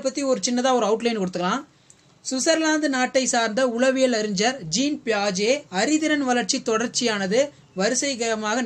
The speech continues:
நிகழ்கிறது அப்படின்னு வந்து சொல்றாரு. சரிங்களா? So இதுக்கு வந்து ஒரு classification மாதிரி ஒரு mind map வந்து நான் போட்டிருக்கேன். அறிதிறன் கட்டமைப்புனா என்ன? First வந்து ஒருங்கமைத்தல், organization.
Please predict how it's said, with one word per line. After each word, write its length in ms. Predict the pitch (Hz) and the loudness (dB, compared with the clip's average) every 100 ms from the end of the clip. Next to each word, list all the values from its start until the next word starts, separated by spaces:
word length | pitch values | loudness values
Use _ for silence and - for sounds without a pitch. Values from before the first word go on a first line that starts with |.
| 196 | 0
நிகழ்கிறது 520 | 214 214 190 175 180 175 | 0 2 0 0 0 0
அப்படின்னு 280 | 180 202 180 | 0 -2 -2
வந்து 140 | 262 - | -2 -2
சொல்றாரு. 400 | 196 180 175 160 - | -2 0 0 -2 -6
சரிங்களா? 340 | 196 180 175 170 - - - - | -6 -4 -4 -6 -8 -18 -18 -2
So 60 | 262 262 | 4 4
இதுக்கு 220 | 247 226 240 | 2 0 0
வந்து 140 | 277 | 2
ஒரு 80 | 233 233 | 2 2
classification 640 | 247 269 247 240 247 220 | 2 0 -2 -2 -2 0
மாதிரி 140 | 240 240 | 2 2
ஒரு 80 | 202 196 | 0 -2
mind 220 | 226 247 | 0 2
map 180 | 233 220 | 0 -2
வந்து 140 | 214 | -4
நான் 120 | 190 185 | -2 -2
போட்டிருக்கேன். 420 | 185 180 185 269 - - - 190 | -2 -2 -2 -2 -6 -20 -8 0
அறிதிறன் 420 | 254 311 311 277 | 2 2 0 0
கட்டமைப்புனா 520 | 240 247 233 214 233 233 202 | -2 -2 -4 -4 -4 -4 -4
என்ன? 140 | 208 185 - _ - | -4 -6 -10 _ -2
First 320 | 262 294 - 254 | 2 2 2 -2
வந்து 140 | 247 233 | -4 2
ஒருங்கமைத்தல், 760 | 226 269 262 214 185 190 190 175 - 160 190 | 2 4 0 0 -4 -2 -2 -2 -6 -6 2
organization. 1000 | 254 247 240 254 247 226 196 180 208 185 | 2 2 0 2 0 2 2 2 0 -2